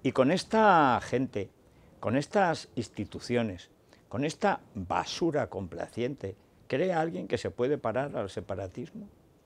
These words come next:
O sea, a los tanques no se les para, eh, con plumitas,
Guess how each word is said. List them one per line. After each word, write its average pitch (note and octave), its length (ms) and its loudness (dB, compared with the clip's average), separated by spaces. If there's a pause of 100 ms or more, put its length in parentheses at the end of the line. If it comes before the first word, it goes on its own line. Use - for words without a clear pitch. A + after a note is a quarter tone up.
(1500)
O - 40 -14
sea, F#2+ 160 4
a G#2 60 0
los F#2+ 180 -4
tanques A#2 580 -2 (300)
no B2+ 120 -2
se E3 140 -4
les A#2+ 220 0
para, A#2 480 2 (460)
eh, G#2 280 0
con G#2 280 -4
plumitas, - 680 -12